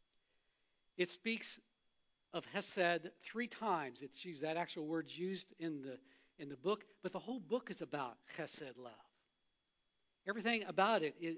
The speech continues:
is expressed and explained what it looks like. If you're not familiar with the story, it, it began a, a thousand years before Christ,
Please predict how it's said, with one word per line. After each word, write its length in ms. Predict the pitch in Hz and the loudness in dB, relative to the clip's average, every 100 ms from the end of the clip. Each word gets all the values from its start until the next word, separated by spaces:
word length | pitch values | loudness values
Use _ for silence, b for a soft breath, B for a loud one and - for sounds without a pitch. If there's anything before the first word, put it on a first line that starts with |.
| - | -4
is 220 | 160 151 | -6 -8
expressed 400 | 143 - 190 190 | -10 -2 0 0
and 100 | 170 | -2
explained 460 | 151 - 196 202 | -4 -4 -2 0
what 140 | 160 170 | 2 2
it 80 | 170 190 | 0 -2
looks 260 | 233 - 139 | -2 -2 -8
like. 180 | 131 110 - _ _ _ _ _ b b b | -10 -12 -20 _ _ _ _ _ b b b
If 120 | 180 | -2
you're 80 | 180 | 4
not 220 | 262 277 | 4 4
familiar 220 | 240 240 | 2 2
with 100 | 190 | 2
the 80 | 180 | 0
story, 540 | - - 220 196 156 165 | -6 0 2 4 2 2
it, 140 | 175 - | -2 -2
it 260 | 196 190 170 | -6 -4 -4
began 380 | 190 233 233 196 B B | 0 0 -2 -4 B B
a, 100 | 175 - | -6 -4
a 60 | |
thousand 440 | 175 226 254 226 226 | 2 4 4 4 2
years 200 | 214 208 | 2 2
before 300 | 202 - 196 | -2 -2 -2
Christ, 640 | - 226 190 127 - - | 0 0 0 -2 -10 -16